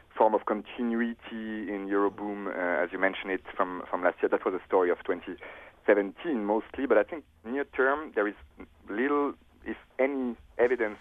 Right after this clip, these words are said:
of a slowdown in the, uh, pace of economic expansion. Uh, when you look at Europe and, uh, at the euro area in particular, you have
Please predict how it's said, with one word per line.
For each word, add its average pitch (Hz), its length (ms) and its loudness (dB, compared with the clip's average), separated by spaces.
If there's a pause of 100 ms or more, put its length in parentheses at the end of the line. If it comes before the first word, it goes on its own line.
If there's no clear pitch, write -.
of 104 120 -2 (240)
a 98 40 -6 (140)
slowdown 98 460 2 (220)
in 95 120 -12
the, 92 340 -8
uh, 90 220 0
pace 95 260 2
of 92 140 -2
economic 90 360 -4
expansion. 90 640 -4 (500)
Uh, 104 140 6
when 113 140 6
you 120 40 8
look 135 140 6
at 127 180 6
Europe 123 280 4
and, 104 180 -4
uh, 98 380 4
at 98 160 -2
the 101 80 -12
euro 107 320 4
area 107 320 6
in 98 100 0
particular, 104 540 0
you 92 280 -4
have 107 300 4